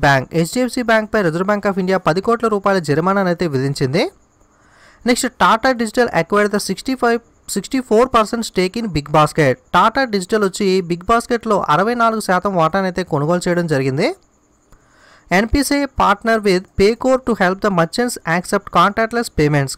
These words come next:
కాంటాక్ట్‌లెస్ చెల్లింపును అంగీకరించడం కోసం, వ్యాపారులకు సహాయపడడం కోసం ఎన్పీసీఐ వచ్చి Paycor అనే దాంతో భాగస్వామ్యం చేసుకోవడం జరిగింది. International Monetary Fund has proposed the fifty billion dollar global vaccination plan that would cover at least forty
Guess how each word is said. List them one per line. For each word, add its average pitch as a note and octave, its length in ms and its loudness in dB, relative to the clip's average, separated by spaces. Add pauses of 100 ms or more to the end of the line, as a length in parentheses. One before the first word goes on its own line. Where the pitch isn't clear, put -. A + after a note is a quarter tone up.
కాంటాక్ట్‌లెస్ A#3 540 0
చెల్లింపును G3+ 340 0
అంగీకరించడం F#3 580 -2
కోసం, F#3 280 0
వ్యాపారులకు G#3+ 500 2
సహాయపడడం E3+ 600 0
కోసం D#3 220 2 (280)
ఎన్పీసీఐ A#3 560 -2
వచ్చి F#3 240 -2 (560)
Paycor B3 380 2 (160)
అనే F#3+ 140 2 (100)
దాంతో F3+ 260 2 (100)
భాగస్వామ్యం F#3+ 540 0
చేసుకోవడం E3+ 440 0
జరిగింది. C#3 340 0 (1400)
International C4 560 0
Monetary G3+ 380 2
Fund A3+ 180 0
has G#3+ 220 2
proposed G#3 460 0
the G#3 140 2
fifty A3+ 380 -4
billion A3 320 -2
dollar F#3 240 4 (140)
global G3+ 300 2 (100)
vaccination G3+ 480 -2 (100)
plan F3 300 2
that F#3+ 160 0
would F#3 180 0
cover G3 300 4
at G#3+ 180 -6
least A#3+ 240 -4
forty G3+ 340 2